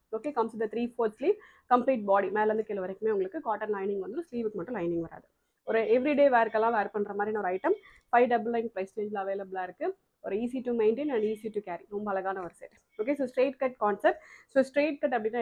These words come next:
என்-, எப்படி இருக்கும் அப்படின்னா, உங்களுக்கு தெரியாதவங்களுக்காக நான் சொல்றேன். So மேல உங்களுக்கு chest size என்ன இருக்கோ, அதுதான் உங்களுக்கு இந்த கட்டுக்கிட்டே வரும். Okay, so இப்படி வந்து திரும்ப உங்களுக்கு கீழே,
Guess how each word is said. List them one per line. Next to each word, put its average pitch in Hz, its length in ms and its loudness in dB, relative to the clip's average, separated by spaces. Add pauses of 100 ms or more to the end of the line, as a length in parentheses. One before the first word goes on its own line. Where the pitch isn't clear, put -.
என்-, 214 120 0 (100)
எப்படி 220 180 -2
இருக்கும் 240 200 -2
அப்படின்னா, 208 280 -2
உங்களுக்கு 233 260 0
தெரியாதவங்களுக்காக 226 600 0
நான் 214 160 -4
சொல்றேன். 208 320 -4 (340)
So 240 80 4 (100)
மேல 269 260 10
உங்களுக்கு 220 260 4 (120)
chest 262 320 2 (100)
size 240 300 2
என்ன 226 180 6
இருக்கோ, 208 220 4 (220)
அதுதான் 233 260 4
உங்களுக்கு 220 300 2
இந்த 220 120 4 (420)
கட்டுக்கிட்டே 233 460 2
வரும். - 160 -8 (200)
Okay, 277 180 -4
so 254 120 2
இப்படி 208 240 4
வந்து 277 240 6 (340)
திரும்ப 294 280 4
உங்களுக்கு 233 260 2 (200)
கீழே, 277 200 4